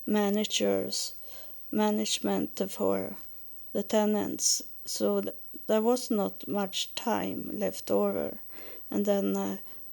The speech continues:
of course, I was wi-, with my daughter that lived with us. And then I go to the gym on, in the evenings. Every evening I was to the gym. And on the way back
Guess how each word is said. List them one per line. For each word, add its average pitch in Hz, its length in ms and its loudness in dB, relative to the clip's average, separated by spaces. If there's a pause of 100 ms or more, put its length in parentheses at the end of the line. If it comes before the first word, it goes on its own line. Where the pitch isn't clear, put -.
of 202 200 -2
course, 196 360 2
I - 140 4
was 202 280 2
wi-, - 280 -2
with 202 240 0
my 196 420 -2
daughter 202 540 2
that 190 280 0
lived 202 280 -2
with 190 160 0
us. - 400 -4 (640)
And 208 260 2
then 202 280 4
I 190 140 2
go 208 260 2
to 220 260 0
the 220 160 0
gym 202 420 2
on, 196 260 -2 (500)
in 208 180 4
the 202 80 6
evenings. 202 840 2 (240)
Every 226 480 4
evening 196 420 0
I 202 160 -2
was 196 340 0
to 214 200 -4
the - 80 -10
gym. 202 520 -2 (140)
And 208 280 0
on 208 280 2
the 196 140 4
way 220 360 0 (760)
back 214 340 2